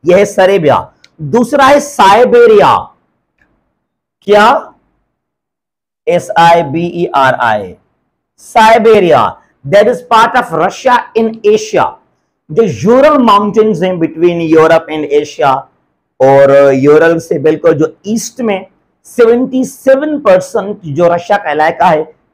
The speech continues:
that's called Siberia। So Siberia is the part of Russia inside Asia, right? And Serbia is a sovereign country here। और आगे चलते हैं, यह है Bosnia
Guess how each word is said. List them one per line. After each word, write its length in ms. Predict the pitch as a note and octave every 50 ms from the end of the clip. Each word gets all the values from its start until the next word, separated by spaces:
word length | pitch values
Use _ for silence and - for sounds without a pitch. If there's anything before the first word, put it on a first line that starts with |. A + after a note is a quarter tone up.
| -
that's 260 | E3+ C#4+ C#4+ C4 - - - -
called 180 | D#3 C#3+ C#3
Siberia। 600 | - - D#3+ C#3 C3 A#2+ A#2 B2 A#2+ A#2 A2 G2 F#2 - _ _ _ _ _ _
So 100 | - C#4
Siberia 560 | C4+ - - G#3 F3+ F#3 F#3 A3+ B3+ B3+ A#3+
is 80 | A#3+ F#3+
the 140 | - - -
part 240 | - G3+ G#3 - G#3+
of 160 | G#3+ - C#3+
Russia 420 | C3 C#3+ F3+ F#3+ - - A3+ - - - A#3
inside 520 | A#3 A#3+ A#3 - - A3+ A3+ A#3 A#3 A3+ - - _ -
Asia, 440 | G3 G3+ G3+ G3+ G3+ - E3 C3 B2+
right? 380 | C#3+ D#3+ D#3+ D3 B2+ A2+ _ _ _ _ _ _ _ _ _ -
And 180 | A3+ A3+ G#3+
Serbia 460 | - - - C4+ C4 C4 C4 C4+ B3 -
is 60 | F#3+ F#3+
a 80 | G3+
sovereign 480 | G3 - - F3 E3 D#3 D#3 D#3 D#3 D3
country 360 | D3+ C3+ B2+ A#2+ B2+ C#3 B2+
here। 240 | A2 G#2+ G2 F2 - - _ _ _ _ _ _ -
और 120 | - -
आगे 200 | - D3 C#3+ C#3+
चलते 380 | C3 - - A#2 G#2 G2+ B2 A#2
हैं, 220 | A2+ A2 F#2 - _ _ _ _ _ _ _
यह 280 | C3+ C3 B2+ E3 A3+ A3+
है 120 | A3+ B3+ B3+ F#3 D3+ B2+
Bosnia 920 | A#2+ D#3 F3 F#3+ G#3 G3+ - A3+ A3+ A3 G#3+ A3 A3+ A#3 A#3 B3+ A#3 - -